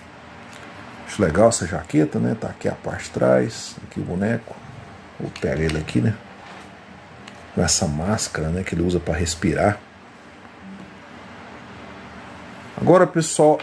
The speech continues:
a Mulher Gato. Nhau, né? A Mulher Gato. Mais conhecida como a Celine, que teve aí no Batman,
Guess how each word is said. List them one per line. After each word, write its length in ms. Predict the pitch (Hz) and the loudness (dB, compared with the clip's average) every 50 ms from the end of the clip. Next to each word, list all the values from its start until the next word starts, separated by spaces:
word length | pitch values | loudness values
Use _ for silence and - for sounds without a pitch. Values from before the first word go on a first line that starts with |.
| - - | 0 2
a 180 | 143 165 185 190 | 6 6 6 6
Mulher 380 | 185 180 165 151 147 143 143 | 6 4 6 6 6 6 6
Gato. 560 | 139 143 156 170 180 175 - - - - - - _ _ _ _ _ _ _ _ - _ _ _ _ _ _ _ _ - - - - - | 6 6 6 8 6 6 2 -4 -18 -18 -20 -20 _ _ _ _ _ _ _ _ -20 _ _ _ _ _ _ _ _ -20 -20 -20 -10 -4
Nhau, 600 | 120 139 170 185 180 160 151 127 104 92 87 87 | 0 4 6 6 8 8 8 6 6 4 0 -2
né? 160 | 113 143 147 | -2 0 0
A 40 | 127 | 0
Mulher 320 | 120 120 113 120 123 113 101 | -2 -2 0 0 0 0 0
Gato. 540 | - 120 139 135 120 117 - - - 90 69 - - - - - - - - - - - - - - - - - - - - - - - - - - - - - - - - - - - - - - | 2 2 2 2 0 -2 -4 -8 -8 -8 -6 -8 -10 -12 -16 -18 -20 -20 -20 -20 -20 -20 -20 -20 -20 -20 -20 -20 -20 -20 -20 -20 -20 -20 -18 -18 -18 -18 -18 -18 -18 -18 -18 -18 -18 -18 -12 -4 0
Mais 220 | - 104 104 - | 2 4 4 4
conhecida 540 | - - - 113 101 101 - - 110 110 113 | 2 4 4 4 6 4 2 2 2 2 2
como 200 | 110 - 117 117 | 2 4 4 4
a 60 | 113 | 4
Celine, 560 | 113 - - 143 131 104 101 110 127 151 156 | 4 4 4 4 4 4 4 4 2 2 2
que 140 | 151 - 151 | 0 0 -2
teve 320 | 147 - 160 156 156 151 143 | 0 4 4 6 6 6 4
aí 80 | 131 | 4
no 120 | 143 160 151 | 4 2 4
Batman, 600 | 117 107 110 120 127 - - - 143 143 131 | 8 8 8 8 8 6 0 -4 -4 -4 -4